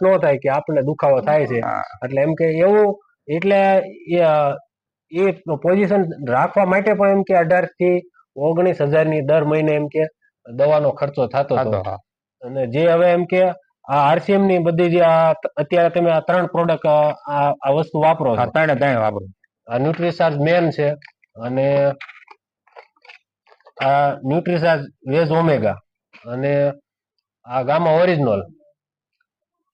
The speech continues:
Speaker 1: તો આ આનું એમ કે, અ, આપણે ટૂંકમાં જે તમારે પેલા અઢાર થી ઓગણીસ હજારની દવા થતી હતી, ત્યાં હવે તમારા આર સી એમ માં અગિયારસો,
Speaker 2: અગિયારસો બારસો ને આપણે ઘણા
Speaker 1: હા,
Speaker 2: વધેલા
Speaker 1: હા.
Speaker 2: છે.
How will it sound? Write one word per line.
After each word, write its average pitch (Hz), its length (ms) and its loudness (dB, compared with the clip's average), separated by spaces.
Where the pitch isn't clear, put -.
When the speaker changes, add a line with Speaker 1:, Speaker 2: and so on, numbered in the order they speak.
Speaker 1:
તો 135 80 -2
આ 170 260 4
આનું 190 220 2
એમ 202 120 2
કે, 202 160 2
અ, - 40 0
આપણે 170 320 0
ટૂંકમાં 185 580 0
જે 147 200 -2
તમારે 185 320 0
પેલા 185 300 2
અઢાર 175 300 2
થી 185 120 -4
ઓગણીસ 175 360 2
હજારની 175 320 2
દવા 175 220 2
થતી 185 280 0
હતી, 127 240 -6
ત્યાં 170 380 2
હવે 180 140 2
તમારા 175 320 0
આર 175 120 2
સી 190 120 -4
એમ 185 80 0
માં 180 260 0
અગિયારસો, 175 1000 0
Speaker 2:
અગિયારસો 208 360 2
બારસો 214 360 2
ને 185 80 2
આપણે 170 140 0
ઘણા 156 100 0
Speaker 1:
હા, 190 160 2
Speaker 2:
વધેલા 160 260 2
Speaker 1:
હા. 123 100 0
Speaker 2:
છે. 113 240 -4